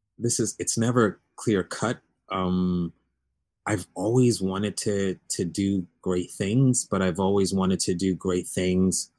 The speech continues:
Um, you know, I, I'd be lying, excuse me, I'm wiping my sweaty face. I'd be lying if I, um, if I didn't say that, um, you know, I've wanted a piece of the American dream,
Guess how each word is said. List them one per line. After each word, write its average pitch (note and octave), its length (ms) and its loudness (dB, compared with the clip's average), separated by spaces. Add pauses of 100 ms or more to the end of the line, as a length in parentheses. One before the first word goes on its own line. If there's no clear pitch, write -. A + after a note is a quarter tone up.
(360)
Um, F#2+ 560 2
you C#3+ 120 4
know, F#2+ 300 0
I, - 80 -8 (120)
I'd G#2+ 120 -2
be G#2+ 120 2
lying, G2+ 440 2
excuse E2+ 400 -6
me, E2+ 80 -4
I'm E2 160 -8 (180)
wiping E2+ 300 -10
my E2 100 -12
sweaty F2 260 -4
face. - 320 -4 (320)
I'd A2+ 120 2
be C3+ 140 8
lying B2 420 6
if A2+ 200 2
I, G2+ 560 2
um, F#2+ 460 -2 (120)
if - 180 -10
I G2 260 0
didn't G2+ 320 0
say F#2+ 440 0
that, F2 480 -8
um, F2 460 -4 (560)
you - 100 -6
know, E3 300 -4 (640)
I've F2+ 160 -4
wanted F2+ 360 2 (280)
a F#2 60 -8
piece - 420 -2
of E2+ 120 -4
the F2 80 -4
American E2 580 -4
dream, E2+ 640 -2